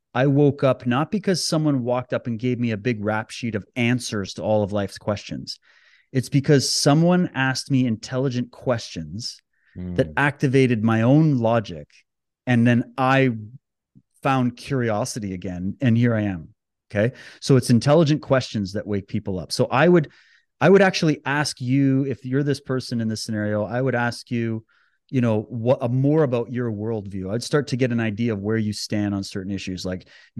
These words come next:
Speaker 1: do you trust, uh, the vaccine industry, the medical industry? Do you, you know, where, where, where do you stand on,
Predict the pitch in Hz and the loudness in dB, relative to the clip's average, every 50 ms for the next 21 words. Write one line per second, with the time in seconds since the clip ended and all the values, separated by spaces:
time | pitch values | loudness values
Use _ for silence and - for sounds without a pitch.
0 | 110 98 - 117 113 113 113 110 104 110 117 117 123 131 127 - - 117 98 101 | -6 -2 0 2 4 4 4 4 4 4 4 4 4 2 0 -2 -4 -2 -2 -2
1 | 113 123 - - - - _ _ _ _ _ _ _ - 110 110 110 110 113 113 | -2 -4 -6 -10 -12 -18 _ _ _ _ _ _ _ -4 -2 0 0 0 0 -2
2 | 95 87 117 120 107 104 110 110 113 - - 139 135 139 127 113 104 101 - - | -4 -4 -4 -4 -2 -2 -2 -2 -2 -4 -2 0 2 2 2 0 -2 -4 -8 -10
3 | - 98 98 95 101 104 113 123 131 131 131 - 110 104 98 95 92 87 - - | -10 -8 -6 -4 -2 0 2 2 2 0 0 0 -2 0 0 -2 -6 -8 -10 -10
4 | - 95 92 92 92 92 92 - 107 104 104 107 110 107 - - 127 107 107 104 | -8 -8 -6 -6 -8 -8 -6 -4 -2 -2 0 -2 -2 -4 -4 -2 0 0 0 0
5 | 104 104 101 104 110 110 110 110 110 107 101 110 110 110 107 110 113 117 113 - | 0 -2 0 0 2 2 2 0 -2 -4 -4 -2 0 0 0 2 0 -2 -2 -2
6 | - 120 110 110 110 107 107 107 107 107 107 107 107 107 104 | -2 -2 0 0 0 0 0 0 0 0 -2 -2 -2 -4 -6